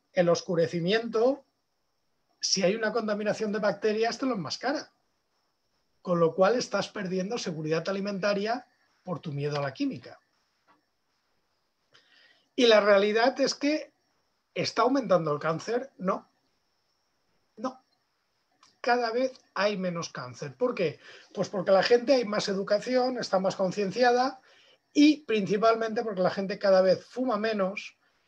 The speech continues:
y porque tenemos medidas de diagnóstico temprano. La gente ya sabe más o menos que ante cualquier alarma tiene que ir al médico. Hay más cultura en la gente, entonces hay menos cánceres y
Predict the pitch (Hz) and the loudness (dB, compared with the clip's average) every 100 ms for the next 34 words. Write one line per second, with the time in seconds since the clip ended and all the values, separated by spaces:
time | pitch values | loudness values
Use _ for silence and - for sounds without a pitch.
0 | _ _ - 269 277 254 214 196 202 202 | _ _ 2 4 6 4 4 0 0 -2
1 | 214 233 202 196 196 190 214 196 180 175 | -2 -4 -2 -4 -2 -2 -2 -2 0 0
2 | 160 170 - 170 160 170 170 240 202 135 | 0 -4 -6 -6 -4 -4 2 2 0 -10
3 | _ _ - 165 - 202 185 240 247 - | _ _ -12 -8 -4 -4 0 0 -2 -8
4 | 170 214 214 - - 208 196 170 180 214 | -2 -2 -2 -6 -4 0 0 0 -2 -4
5 | 208 208 190 214 - _ _ _ - 185 | -4 -2 -2 -6 -14 _ _ _ 0 0
6 | 165 180 185 165 202 202 202 190 208 196 | 2 0 2 2 2 2 4 4 2 0
7 | 196 180 175 175 175 185 254 208 147 139 | 2 0 0 0 0 2 0 -2 -8 -10
8 | - 180 196 190 214 - - 202 160 220 | -4 0 0 2 -2 -2 -6 -8 -6 -6
9 | 208 190 - _ _ _ _ 185 170 156 | -2 -2 -4 _ _ _ _ -2 -2 -2
10 | 220 220 185 190 - - - _ - 170 | -2 -4 -4 -6 -4 -6 -8 _ -12 -4
11 | 208 247 - - 208 190 170 - 190 220 | 0 0 0 0 2 2 -2 -8 -4 -2
12 | 254 254 262 254 240 240 262 269 - _ | 0 0 0 -2 0 0 0 -2 -12 _
13 | _ - 262 285 - | _ 0 4 4 0